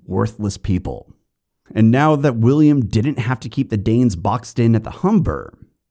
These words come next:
he was able to use his full army. And he decided that he wouldn't wait until the campaigning season. He and his men had been ravaging England for the entire breadth of this campaign,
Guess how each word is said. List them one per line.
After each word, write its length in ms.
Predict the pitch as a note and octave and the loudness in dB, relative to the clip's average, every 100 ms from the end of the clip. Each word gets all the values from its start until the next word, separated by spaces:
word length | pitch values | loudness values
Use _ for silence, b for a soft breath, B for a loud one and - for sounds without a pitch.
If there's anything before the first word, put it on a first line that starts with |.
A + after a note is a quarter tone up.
| _ | _
he 200 | - A2 | -4 0
was 160 | A#2+ C3 | 2 0
able 220 | C3 C3 | 0 -2
to 140 | A2+ | -4
use 400 | G#2+ D3 G2 D#2+ | 0 2 0 -2
his 200 | G2 F#2 | -6 -6
full 720 | - - - G#2 G2+ F#2+ - G2 | -8 -12 -4 -2 0 -2 -4 -2
army. 480 | F#2 F#2 D2 A#1 - _ _ _ _ _ _ _ _ _ _ - | 0 0 -2 -10 -18 _ _ _ _ _ _ _ _ _ _ -6
And 140 | F2+ | 0
he 120 | C3 | 2
decided 760 | C3+ A2 - D#3 F2 B1 A#1 - _ | 2 -4 -2 -2 -2 -6 -14 -20 _
that 120 | F#2 D2 | -10 -8
he 240 | - C3 | -4 -2
wouldn't 440 | B2 B2 A#2 D#2 | 0 0 0 -2
wait 340 | F#2 A#2+ - - - | -2 -2 -4 -8 -6
until 260 | E2+ E2 | -4 -4
the 80 | E2 | -6
campaigning 600 | - E2 D#2+ D#2+ D2 D2 | -4 -4 -4 -4 -4 -6
season. 500 | - E2 D2+ G#1+ G1+ _ _ _ _ _ - | -6 -6 -8 -14 -18 _ _ _ _ _ -2
He 160 | C3 | 2
and 80 | D#3 | 2
his 160 | C3 B2+ | 2 2
men 160 | C3+ | 2
had 100 | A#2 | 0
been 180 | A2 F#2+ | 0 0
ravaging 500 | D#2 A#2 A2+ A2 G2 | 0 -2 -2 -2 -2
England 360 | F#2+ F#2+ F#2+ G2 | 0 0 -2 -2
for 80 | |
the 80 | F#2 | -4
entire 320 | E2+ - A#2+ | -4 -4 -4
breadth 500 | F2 D2+ A2 F3+ F3+ F2 | -6 -8 -6 -4 -4 -6
of 100 | C2 | -8
this 160 | - | -12
campaign, 680 | - C#2+ A#1+ D2 G1+ - | -10 -10 -10 -12 -14 -18